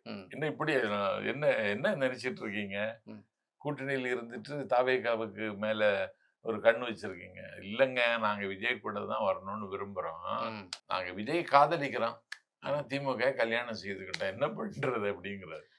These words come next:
Speaker 1: கல்யாணம் செஞ்சு பலன் இருக்குல்ல?
Speaker 2: அதை விட
Speaker 1: பலன்
Speaker 2: பலன்
Speaker 1: இல்லைன்னா நீங்க கல்யாணம் பண்ணி முறி
Speaker 2: இல்ல, இல்ல, இல்ல, இல்ல.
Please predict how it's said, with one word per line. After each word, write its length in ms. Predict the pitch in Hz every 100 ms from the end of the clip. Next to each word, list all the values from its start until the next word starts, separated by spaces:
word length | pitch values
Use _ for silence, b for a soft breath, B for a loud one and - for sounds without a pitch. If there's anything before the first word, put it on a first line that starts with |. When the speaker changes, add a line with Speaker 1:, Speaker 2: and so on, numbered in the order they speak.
| _
Speaker 1:
கல்யாணம் 380 | - 143 170 160
செஞ்சு 220 | 165 160
பலன் 280 | 127 156 160
இருக்குல்ல? 500 | 135 117 110 101 - _
Speaker 2:
அதை 260 | - 139 170
விட 140 | 185
Speaker 1:
பலன் 360 | - 135 170 180
Speaker 2:
பலன் 120 | 160
Speaker 1:
இல்லைன்னா 380 | 165 165 175 185
நீங்க 400 | 165 151 143 127
கல்யாணம் 520 | 123 147 170 170 151
பண்ணி 260 | 147 160 170
முறி 320 | 139 170 196
Speaker 2:
இல்ல, 260 | - 160
இல்ல, 200 | 170 165
இல்ல, 220 | 156 143 127
இல்ல. 240 | 110 101